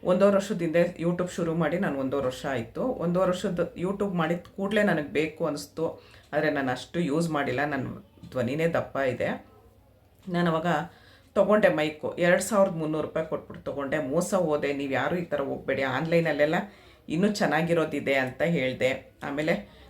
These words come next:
ಬ್ಯಾಕ್‌ಗ್ರೌಂಡು ನೋಡಿ, ಒಂದು ಸ್ಕ್ರೀನ್ ಹಾಕ್ಕೊಂಡಿದ್ದೀನಿ ನಾನು. ಈ ಥರ ಸೀರೆಗಳಾಗಲಿ ಸ್ಕ್ರೀನ್ ಆಗಲಿ ಹಾಕ್ಕೊಳ್ತೀನಿ ನಾನು, ಅದಕ್ಕೂ ಏನೂ ಖರ್ಚು ಮಾಡಿಲ್ಲ ನಾನು. ಆಮೇಲೆ ಮೈಕ್ ತೋರಿಸ್ತೀನಿ, ಎರಡು ಥರ ಮೈಕ್ ಇದೆ ನನ್ನ ಹತ್ರ, ಎರಡು ಥರ ಮೈಕು ಇದೆ, ನಾನು ತೋರಿಸ್ತೀನಿ ನೋಡಿ ಇವಾಗ.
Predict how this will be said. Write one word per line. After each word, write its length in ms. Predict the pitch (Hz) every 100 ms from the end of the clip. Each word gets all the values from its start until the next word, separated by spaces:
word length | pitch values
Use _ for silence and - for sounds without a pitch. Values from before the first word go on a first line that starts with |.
| -
ಬ್ಯಾಕ್‌ಗ್ರೌಂಡು 880 | - 160 180 170 175 151 156 190 -
ನೋಡಿ, 240 | 165 147 170
ಒಂದು 540 | 151 139 135 214 - - - -
ಸ್ಕ್ರೀನ್ 360 | - - 175 185
ಹಾಕ್ಕೊಂಡಿದ್ದೀನಿ 680 | 156 - 147 135 139 143
ನಾನು. 240 | 139 127 135
ಈ 180 | 156
ಥರ 260 | 160 156 151
ಸೀರೆಗಳಾಗಲಿ 800 | 165 - 156 151 151 139 135 156
ಸ್ಕ್ರೀನ್ 400 | 170 - 156 147
ಆಗಲಿ 320 | 131 117 165 226 - - - -
ಹಾಕ್ಕೊಳ್ತೀನಿ 680 | 131 151 170 151 - 143 143
ನಾನು, 260 | - 147
ಅದಕ್ಕೂ 420 | 127 135 - 185 185
ಏನೂ 240 | 147 151
ಖರ್ಚು 440 | 147 135 - -
ಮಾಡಿಲ್ಲ 320 | 143 127 131 127
ನಾನು. 520 | 131 120 131 - - - -
ಆಮೇಲೆ 200 | 156 160
ಮೈಕ್ 360 | 147 156 185 -
ತೋರಿಸ್ತೀನಿ, 400 | 160 - 156 151
ಎರಡು 360 | 131 170 196
ಥರ 120 | 180 143
ಮೈಕ್ 400 | 139 135 139 -
ಇದೆ 320 | 120 139 214 -
ನನ್ನ 140 | 151
ಹತ್ರ, 200 | 139 170
ಎರಡು 340 | 175 135 151
ಥರ 200 | 180 175
ಮೈಕು 380 | 175 151 156 -
ಇದೆ, 180 | 151 175
ನಾನು 180 | 214 170
ತೋರಿಸ್ತೀನಿ 540 | - 165 170 165 135
ನೋಡಿ 240 | 131 131 127
ಇವಾಗ. 280 | 110 113